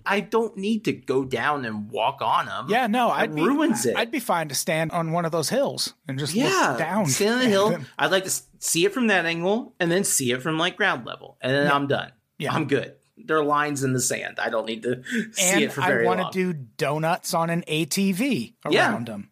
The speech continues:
Speaker 2: you know, and make
Speaker 1: Honestly,
Speaker 2: some lines of my own. What's,
Speaker 1: I
Speaker 2: what's
Speaker 1: would
Speaker 2: the
Speaker 1: like to
Speaker 2: big
Speaker 1: go
Speaker 2: deal?
Speaker 1: to most of the places that were featured in this film, which is why it was generally pleasant to watch.
Speaker 2: Yeah.
Speaker 1: Because it's like, oh,
Speaker 2: On
Speaker 1: yeah,
Speaker 2: a,
Speaker 1: no, that's
Speaker 2: on a dirt bike is what you're
Speaker 1: Yeah.
Speaker 2: gonna say. Yeah.
Speaker 1: Right, exactly.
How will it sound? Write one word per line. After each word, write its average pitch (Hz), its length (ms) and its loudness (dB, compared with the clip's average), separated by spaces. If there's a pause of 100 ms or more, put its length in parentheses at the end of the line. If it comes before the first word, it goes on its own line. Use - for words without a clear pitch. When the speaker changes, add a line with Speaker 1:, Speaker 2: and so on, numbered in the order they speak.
Speaker 2:
you 139 160 -4
know, 165 360 0
and 160 140 0
make 180 80 4
Speaker 1:
Honestly, 302 240 0
Speaker 2:
some 294 80 2
lines 185 340 2
of 214 60 -2
my 214 240 2
own. 127 340 -2
What's, - 380 -2
Speaker 1:
I 208 120 4
Speaker 2:
what's - 120 0
Speaker 1:
would 440 100 2
Speaker 2:
the - 20 -4
Speaker 1:
like 247 120 4
to 202 60 -2
Speaker 2:
big 202 100 -2
Speaker 1:
go 214 160 6
Speaker 2:
deal? 214 100 0
Speaker 1:
to 190 160 2
most 165 580 2
of 202 140 0
the 220 80 0
places 143 560 0
that - 160 -2
were 131 80 2
featured 127 640 0
in 123 140 2
this 147 180 0
film, 127 200 0
which 135 180 0
is 143 100 4
why 147 380 2
it 160 160 0
was 151 180 0
generally 131 560 2
pleasant 107 420 -2
to 92 80 -6
watch. - 500 -6
Speaker 2:
Yeah. 151 200 -2 (140)
Speaker 1:
Because 143 240 2
it's 131 120 -2
like, 165 320 2 (360)
oh, 466 160 4
Speaker 2:
On - 100 6
Speaker 1:
yeah, 466 200 6
Speaker 2:
a, - 40 2
Speaker 1:
no, 254 140 2
that's - 240 0 (240)
Speaker 2:
on 180 160 2
a 180 60 0
dirt 151 280 0
bike 107 400 -12 (180)
is - 140 -6
what 139 140 -2
you're 190 100 4
Speaker 1:
Yeah. 151 180 2
Speaker 2:
gonna 104 120 -8
say. - 200 -8 (240)
Yeah. 147 220 -2
Speaker 1:
Right, 139 360 -2 (220)
exactly. 156 720 0